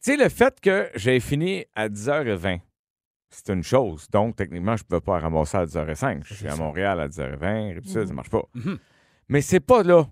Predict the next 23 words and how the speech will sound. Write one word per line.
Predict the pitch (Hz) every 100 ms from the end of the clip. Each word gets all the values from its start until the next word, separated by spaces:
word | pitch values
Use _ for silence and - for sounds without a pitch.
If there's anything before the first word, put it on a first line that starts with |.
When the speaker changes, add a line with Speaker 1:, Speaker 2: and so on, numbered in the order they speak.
| _ _
Speaker 1:
où | 107
je | 87
me | 92
sens | - 80
mal. | 78 71 65 - - _ _ _ _ _ _ _
Je | -
me | 120 196
sens | - 180 147
mal | 139 196 185
que | 131
pendant | 113 - 190 196 233
que | 214
je | 127
suis | - -
sur | 110
le | 101 92
plateau, | 87 82 104 104 - _ _ _ _ _ -
pas | 190 - -
une | 254 190
seconde, | - - 131 127 120 - - _ _ _ _
<laughs> | _ _ _ _ -
j'ai | 113 - 233
pensé | - - 139 110 127 113